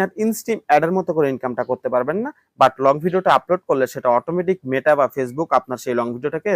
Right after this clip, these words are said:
রিলসের মতো করেই অন্যান্য যারা অডিয়েন্স বা দর্শক রয়েছে আপনার তাদের সামনে শো করবে এবং তারা যখন সেই ভিডিওটি ওয়াচ করবে সেইখান থেকে আপনি আগের মতোই করে ইনকাম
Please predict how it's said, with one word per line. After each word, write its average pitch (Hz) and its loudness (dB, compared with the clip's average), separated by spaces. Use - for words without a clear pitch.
রিলসের 175 -4
মতো 143 -6
করেই 160 -4
অন্যান্য 165 2
যারা 139 8
অডিয়েন্স 139 0
বা 123 4
দর্শক 123 -2
রয়েছে 139 -4
আপনার 156 -6
তাদের 127 2
সামনে 117 -6
শো 135 -2
করবে 165 -2
এবং 147 6
তারা 165 6
যখন 180 -2
সেই 135 0
ভিডিওটি 120 -4
ওয়াচ 117 2
করবে 190 -4
সেইখান 131 -2
থেকে 117 -8
আপনি 175 -4
আগের 170 4
মতোই 160 -4
করে 117 -4
ইনকাম 117 -6